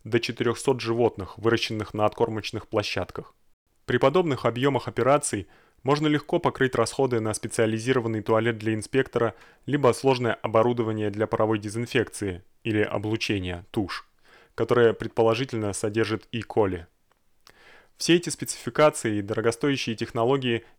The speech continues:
неявно предполагают, что перерабатываемые животные живут в грязи и едят кукурузу, а не траву.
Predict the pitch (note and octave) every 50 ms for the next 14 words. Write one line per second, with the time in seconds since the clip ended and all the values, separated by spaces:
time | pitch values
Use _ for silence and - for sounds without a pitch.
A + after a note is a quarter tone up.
0 | _ A2+ A#2 A#2+ A#2+ A#2 C3 C#3+ D3 C3+ A#2+ G#2 - G#2+ G#2+ - - G#2+ G#2+ G#2+
1 | A#2+ C3+ C3 B2 A2+ - - - A2+ G#2+ G#2 - - A2+ A2+ A2 A2+ A#2 A2+ C3
2 | B2+ - A#2+ A#2 A#2 A#2 A2+ A2+ A2+ A2 G#2 A2 A#2 A2+ C3 C#3+ C#3+ - A2+ G#2
3 | G2 F2+ - _ _ - A#2 A2 B2 B2 C3+ C3 A2+ A2 A2+ A2+ A2+ G#2+ G#2+ A#2+
4 | C3+ C#3+ C#3+ - _ _ - A#2 A2 G#2+ G#2 A#2+ A#2 - - A#2 - - B2+ C3
5 | C3 A#2+ G2+ F2 F2 E2 - _ _ C3+ G#2 G2 G2 F2+ - G#2 G2+ G2 F2+ F2
6 | F2+